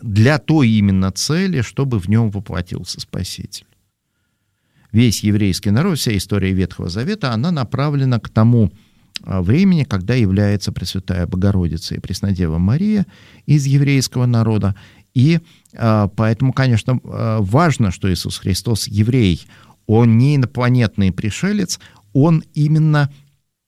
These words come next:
приходит как осуществление этого Божьего замысла, который разворачивается в истории Ветхого, э, Завета. И весь еврейский народ, он, собственно, создан, и он идет к этому моменту, э, когда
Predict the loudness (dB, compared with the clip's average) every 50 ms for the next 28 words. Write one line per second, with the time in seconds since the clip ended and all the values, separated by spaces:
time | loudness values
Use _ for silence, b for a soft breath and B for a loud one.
0 | _ _ _ -20 -18 -8 -2 0 0 0 0 2 2 2 2 2 0 0 0 -2
1 | -2 0 0 -2 0 0 0 0 0 0 -2 -2 -2 -2 0 2 2 4 4 2
2 | 2 2 2 2 2 2 2 2 2 2 2 2 0 0 0 0 0 0 0 2
3 | 2 4 2 2 0 -2 -6 -12 -14 -18 _ _ _ _ _ _ _ _ -4 -2
4 | 0 0 0 0 0 0 0 0 2 2 2 2 2 0 0 0 -2 0 0 -2
5 | -2 -2 -2 -2 -4 -2 -2 0 0 0 -2 -4 -6 -6 -8 -8 -8 -8 -10 -10
6 | -10 -10 -8 -6 -4 -2 -2 0 0 0 -2 -4 -8 b b b b b b b
7 | b b 0 4 4 6 6 4 2 0 0 0 0 2 2 2 0 -2 -2 -2
8 | 0 2 2 2 0 0 -2 0 0 0 0 -2 B B B B -8 -4 -2 -2
9 | -2 -2 0 0 0 0 b b b b b b b b b _ _ _ _ _
10 | -4 -4 0 2 4 4 4 4 2 0 0 0 0 0 2 2 4 2 2 2
11 | 2 0 0 0 0 -2 -2 0 0 0 0 2 2 2 2 2 2 2 2 4
12 | 2 2 0 0 -2 -6 -6 -8 -12 _ _ _ _ _ -6 -4 -2 0 0 0
13 | -2 -2 -4 -6 -4 -2 0 2 2 2 0